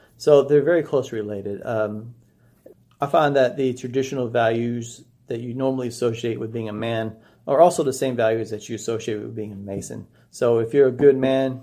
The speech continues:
you'll probably be a good Mason. If you're a good Mason, then you'll probably be a good man, you know. And, and I, I say probably, but it's, it's,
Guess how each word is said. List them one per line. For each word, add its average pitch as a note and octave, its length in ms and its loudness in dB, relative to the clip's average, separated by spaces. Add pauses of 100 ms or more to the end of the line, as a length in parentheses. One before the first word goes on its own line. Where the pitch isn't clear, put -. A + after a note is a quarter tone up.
(120)
you'll A#2+ 100 -14
probably C3+ 280 -4
be B2 100 0
a A#2 60 -4
good A2 180 -4
Mason. A2+ 580 -6 (720)
If A#2 140 -14
you're B2+ 100 -2
a A#2+ 40 -2
good A#2+ 200 -2
Mason, A#2+ 560 -4 (220)
then A#2+ 100 -4
you'll B2 160 0
probably G3+ 220 0
be A#3+ 100 0
a A3+ 60 0
good B3 140 -2
man, C4+ 300 -4
you C#3+ 120 -2
know. B2+ 260 2 (280)
And, D3 380 4
and D#3 160 2
I, F3 200 10
I E3 140 6
say F#3 180 4
probably, A#2 540 0
but A2+ 160 -4
it's, A2 200 -2
it's, A#2 260 -10